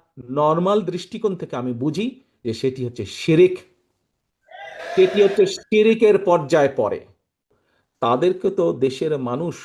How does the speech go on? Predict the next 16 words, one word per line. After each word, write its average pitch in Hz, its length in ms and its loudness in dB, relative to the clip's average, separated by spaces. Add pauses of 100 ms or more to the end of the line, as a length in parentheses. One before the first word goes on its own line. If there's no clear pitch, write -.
(360)
উনিশশো 139 360 -4
একাত্তর - 380 -8 (100)
সালেই 120 300 -6 (120)
দেখেছে - 360 -10 (3000)
যে 127 60 0 (140)
উনিশশো 180 340 0 (120)
একাত্তর 180 500 0 (140)
সালে, 156 280 4 (640)
উনিশশো 196 360 2 (100)
একাত্তর 202 480 -2 (120)
সালে 120 220 -4 (540)
তারা 170 240 2 (180)
তাদের 175 260 2 (160)
নিজেদের 190 480 0
স্বার্থ - 320 -10
রক্ষার্থে 143 680 -4